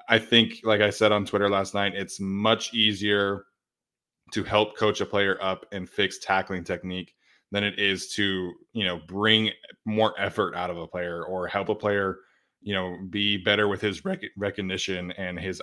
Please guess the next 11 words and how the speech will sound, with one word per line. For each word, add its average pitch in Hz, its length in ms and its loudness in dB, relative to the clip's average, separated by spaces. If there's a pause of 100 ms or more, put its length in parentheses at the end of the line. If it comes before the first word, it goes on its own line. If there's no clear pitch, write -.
eyes. 87 440 -4
And 92 100 -6
I 98 40 -4
think 117 260 2 (460)
you're 104 120 0
seeing 135 260 6
J 120 160 6
T 113 160 2
Woods 104 460 0
be 104 380 2
in 95 500 -6